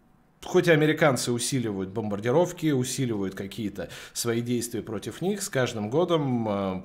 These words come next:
процент контроля территории, операций их различных терактов и прочего все больше,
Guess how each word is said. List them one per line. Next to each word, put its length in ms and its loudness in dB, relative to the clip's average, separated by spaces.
процент 400 -2
контроля 460 -4
территории, 880 -6
операций 680 0
их 100 -10
различных 520 -6
терактов 520 -4
и 40 -8
прочего 400 -8
все 160 -8
больше, 520 -4